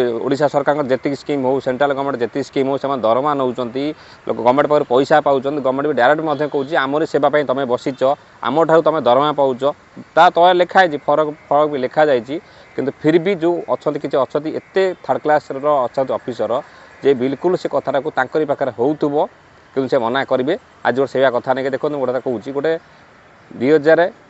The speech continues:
କୋଡ଼ିଏ ମସିହା ଜଣେ ଫସଲ ବ୍ୟାଙ୍କ କରିଥିଲା। ମୁଁ ପୂର୍ବରୁ କେତେ ଥର ଭିଡ଼ିଓ କହିଥିଲି, ଆଜି ଆଉ ଥରେ ବି କହିଦେଉଛି। ଦୁଇ ହଜାର କୋଡ଼ିଏ ମସିହା ଭିଡ଼ିଓ ଗୋଟେ ମୁଁ ଦେଇଥିଲି, ସେଥିରେ କହିଥିଲା ସେ ପଲିସିରେ ସେ ଲୋକ ଫସଲ ବ୍ୟାଙ୍କ କରିଥିଲା,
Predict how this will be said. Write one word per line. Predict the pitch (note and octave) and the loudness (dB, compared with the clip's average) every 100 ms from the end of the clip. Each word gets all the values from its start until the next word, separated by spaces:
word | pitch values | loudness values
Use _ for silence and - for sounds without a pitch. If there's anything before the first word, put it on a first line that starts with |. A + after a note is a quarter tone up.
| - - - | -20 -10 0
କୋଡ଼ିଏ | B2+ C#3+ | 0 2
ମସିହା | C#3 C#3 C#3+ | -2 -4 -6
ଜଣେ | C#3 | -4
ଫସଲ | A#2 C3 A#2+ | -2 0 0
ବ୍ୟାଙ୍କ | B2 A#2+ | 0 -2
କରିଥିଲା। | A2+ A#2+ | -4 -2
ମୁଁ | C3 C3 | -4 -2
ପୂର୍ବରୁ | D3 C#3 A#2+ | -4 -4 -6
କେତେ | C3 E3 | -2 0
ଥର | D3+ D#3 | 2 2
ଭିଡ଼ିଓ | C#3 D3 D3 | 2 2 0
କହିଥିଲି, | D3+ C#3 D3 E3 - - - A2+ | 0 -2 -4 -6 -8 -20 -4 -4
ଆଜି | A#2 | 0
ଆଉ | G#2+ C#3+ C#3+ | 2 2 2
ଥରେ | D3 | 0
ବି | C#3 | 2
କହିଦେଉଛି। | C3 A#2+ A#2+ C#3 | 2 2 0 -2
ଦୁଇ | C#3 | 0
ହଜାର | D3+ C#3+ | 0 0
କୋଡ଼ିଏ | C#3+ D#3+ | 0 0
ମସିହା | D3+ D3 | -2 -2
ଭିଡ଼ିଓ | C#3 D3+ C#3+ | 2 2 2
ଗୋଟେ | D3 D3 | 0 -2
ମୁଁ | C#3+ | -2
ଦେଇଥିଲି, | D3 C#3+ D#3 - - - - | -2 -4 -10 -12 -20 -20 -8
ସେଥିରେ | E3+ G3 | -2 2
କହିଥିଲା | F#3+ F#3+ F#3 | 2 2 -2
ସେ | F3+ | 2
ପଲିସିରେ | C#3+ D3+ E3+ D3 E3+ - - - - | 2 4 2 0 -2 -2 -20 -20 -4
ସେ | F3 | -2
ଲୋକ | E3 G3+ - | 2 0 0
ଫସଲ | D3+ C#3+ E3+ | -4 0 0
ବ୍ୟାଙ୍କ | F3 D#3+ | 0 0
କରିଥିଲା, | E3 D3+ | -2 0